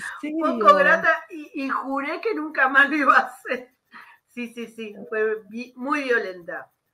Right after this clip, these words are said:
Speaker 2: Muy, en la casa, yo estaba en la escuela primaria, en sexto grado, y como todos los chicos, era en la época que, que se jugaba mucho esas cosas,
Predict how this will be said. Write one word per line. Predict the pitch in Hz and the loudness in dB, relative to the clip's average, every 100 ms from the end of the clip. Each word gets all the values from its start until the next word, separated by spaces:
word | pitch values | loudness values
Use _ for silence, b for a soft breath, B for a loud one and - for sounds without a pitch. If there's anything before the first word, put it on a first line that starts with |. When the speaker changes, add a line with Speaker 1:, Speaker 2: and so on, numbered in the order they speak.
| - | -14
Speaker 2:
Muy, | 247 247 b b b | -12 -12 b b b
en | 220 | 0
la | 226 | 2
casa, | 233 285 285 | 2 0 -2
yo | 220 | -4
estaba | - 302 285 | -2 0 0
en | |
la | 254 | -2
escuela | 277 285 262 | -2 2 2
primaria, | 233 240 233 254 302 370 381 415 | 2 -4 0 0 0 -2 -2 -2
en | 247 | -6
sexto | 226 254 - 240 | -12 -14 -4 0
grado, | 240 277 302 349 494 508 b b b _ | 2 4 4 2 -2 -6 b b b _
y | 226 | -10
como | - 220 220 | -6 -4 -4
todos | 226 294 285 | 0 6 8
los | 277 269 | 8 4
chicos, | 294 285 302 320 302 | -2 -2 2 2 2
era | 226 226 226 | 0 0 -2
en | 220 | 0
la | 220 | 2
época | 240 240 269 247 240 | 2 2 4 4 4
que, | 196 196 190 185 | -2 -8 -8 -10
que | - | -16
se | - 190 | -16 -14
jugaba | - 202 214 208 208 | -8 -2 2 4 4
mucho | 233 247 226 | 0 -4 -6
esas | 214 208 | -6 -6
cosas, | - 262 247 254 269 294 | 2 2 2 2 2 0